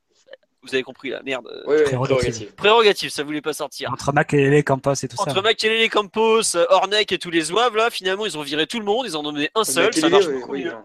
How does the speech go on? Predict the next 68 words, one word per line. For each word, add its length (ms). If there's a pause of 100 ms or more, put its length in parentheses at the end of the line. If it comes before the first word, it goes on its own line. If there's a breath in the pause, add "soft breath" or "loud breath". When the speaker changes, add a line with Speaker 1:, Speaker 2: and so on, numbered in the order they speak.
Speaker 2:
non, 80
c'est 160 (100)
Speaker 3:
Ouais, 100
mais 80
ils 80
ont 60
Speaker 1:
Non. 60
Speaker 3:
atten-, 160
ils 120
ont 60
attendu 300
que 140
Campos 280
fasse 220
son 60
mercato 340
d'abord. 260 (640)
Le 80
mercato, 240
Speaker 1:
Bah, 80
Speaker 3:
il 40
Speaker 1:
ils 80
ont, 40
Speaker 3:
faut 80
dire 100
Speaker 1:
ils 80
ont 60
laissé 220
le 40
Speaker 3:
Campos. 80
Speaker 1:
plus 100
compétent 400
faire 160
le 80
mercato, 380
mais 140
nous, 140
est-ce 120
qu'on 120
en 120
a 40
un 100
seul 160
de 80
compétent 400
pour 100
le 60
mercato ? 280
Speaker 3:
Ah 80
ouais, 80
Speaker 1:
Je 60
suis 40
Speaker 3:
mais, 40
Speaker 1:
pas 120
sûr. 180
Speaker 3:
mais 80
tu 80
vois, 80
c'est, 160
on 100
est 60
un 80
peu 100
tiraillé 340
entre, 240
euh, 300
l'impératif 580
de, 380